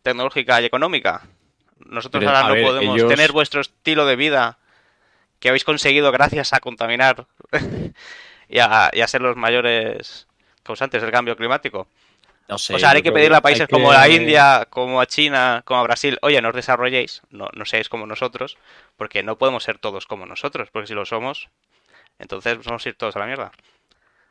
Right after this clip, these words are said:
Speaker 2: A ver, hay que tener en cuenta también que es algo, eh,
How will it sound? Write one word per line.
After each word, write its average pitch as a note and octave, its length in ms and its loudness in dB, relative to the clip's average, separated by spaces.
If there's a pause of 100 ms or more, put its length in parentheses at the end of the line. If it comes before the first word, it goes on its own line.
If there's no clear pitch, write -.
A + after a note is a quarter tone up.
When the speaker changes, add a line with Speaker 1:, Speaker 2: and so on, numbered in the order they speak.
(680)
Speaker 2:
A A#2 80 0
ver, G#2+ 80 2
hay G#2 80 0
que - 80 -2
tener A#2 200 0
en A2+ 80 -6
cuenta A2+ 300 -4
también G#2+ 300 -4
que A2 120 -2
es - 160 -6
algo, G#2+ 400 -2
eh, F#2+ 840 -4